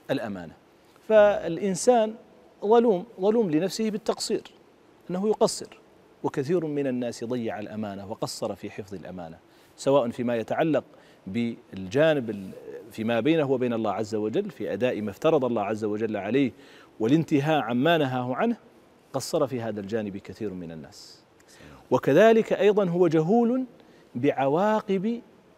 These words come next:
تحمل الأمانة، لأنه محاسب على التقصير، محاسب على التفريط. الله عز وجل سيحاسب العباد، وسيجد كل شخص ما عمل في كتاب لا يغادر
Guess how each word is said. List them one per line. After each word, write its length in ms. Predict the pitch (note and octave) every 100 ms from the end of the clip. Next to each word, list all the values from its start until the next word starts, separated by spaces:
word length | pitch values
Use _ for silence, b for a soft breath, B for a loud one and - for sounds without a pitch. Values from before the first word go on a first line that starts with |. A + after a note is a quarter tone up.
| _ -
تحمل 480 | C#3 - A#3 G3
الأمانة، 440 | D3 F2+ G#2 F2+ - - _ _ _ _ _ _ _ -
لأنه 300 | F#2 C3 D#3
محاسب 580 | F3 - B3 - C3+ A#2
على 160 | A2 G#2
التقصير، 500 | - - - G#2+ F2+
محاسب 540 | A#2 G3+ F#3 D#3+ A#2+
على 160 | G2+ A2
التفريط. 460 | - G#2+ - G#2+ G2+ b b b b b b b
الله 200 | A#2 D3+
عز 200 | C#3+ C3
وجل 500 | C3 B2+ F3+ F#3 G3 F#3+ B B
سيحاسب 800 | - B2 A2+ - D#3+ E3+ - C#3
العباد، 440 | A#2+ G2+ A2 G#2 F2 - - b b b _
وسيجد 640 | - B2 D3+ C#3 C#3 B2 B2+ -
كل 300 | B3 G#3 E3
شخص 360 | - F#3+ - F3+
ما 320 | D3+ D3 C#3
عمل 380 | D3 C#3 F#2+ D#2+
في 160 | C#3+
كتاب 440 | D3+ E3 D3+ A2 F#2
لا 260 | E2+ A#2+
يغادر 480 | D3+ D#3 E3 C#3+